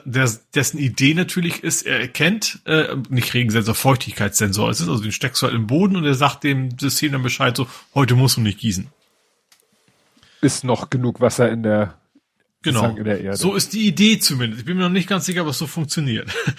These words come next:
Speaker 1: Also das Bluetooth-Ding geht einwandfrei. Also du hast dann eine App, du kannst dann sagen, kannst natürlich Zeitpläne einrichten und, äh, kannst dann, kannst aber auch, wenn du willst, also es gibt auch, auch noch einen Knopf, der macht dann automatisch dreißig Minuten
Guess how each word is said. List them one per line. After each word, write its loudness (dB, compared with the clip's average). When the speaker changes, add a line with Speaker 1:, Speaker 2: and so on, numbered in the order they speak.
Speaker 1:
Also 2
das 2
Bluetooth-Ding 2
geht 2
einwandfrei. 0
Also 0
du -2
hast 0
dann 2
eine 0
App, 0
du -6
kannst -2
dann -2
sagen, 2
kannst -4
natürlich -4
Zeitpläne 0
einrichten 0
und, -4
äh, -2
kannst -6
dann, -6
kannst -2
aber 2
auch, 0
wenn 2
du 2
willst, 2
also 2
es 0
gibt -4
auch, -2
auch -2
noch 0
einen -2
Knopf, -2
der 4
macht -2
dann -2
automatisch 0
dreißig -2
Minuten -4